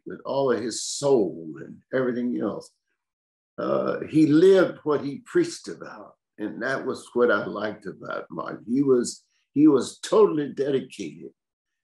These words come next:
and, uh, you couldn't help but respect him and love him and keep following him and lifting him up. And that's what I did. I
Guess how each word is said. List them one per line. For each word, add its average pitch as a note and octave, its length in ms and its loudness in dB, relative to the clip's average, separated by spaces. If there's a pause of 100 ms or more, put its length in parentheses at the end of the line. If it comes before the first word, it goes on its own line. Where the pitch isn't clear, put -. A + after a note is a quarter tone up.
(200)
and, A2 360 -4
uh, G#2+ 240 -2
you B2 300 -4
couldn't C3+ 360 -2
help D#3+ 300 -2
but G2+ 220 -6 (100)
respect A#2 640 -2
him C3+ 240 0
and - 220 -8
love C#3 340 4
him C3 420 0
and F2+ 300 -10 (500)
keep C#3 280 0
following C#3 380 4
him D#3 200 0
and C3+ 160 -8
lifting D#3+ 340 -2
him E3 200 -6
up. G3+ 260 -12 (560)
And G#2+ 220 -6
that's A#2+ 320 -2
what C3 140 -2
I A2 200 -2
did. B2+ 400 -4 (380)
I A2 220 -4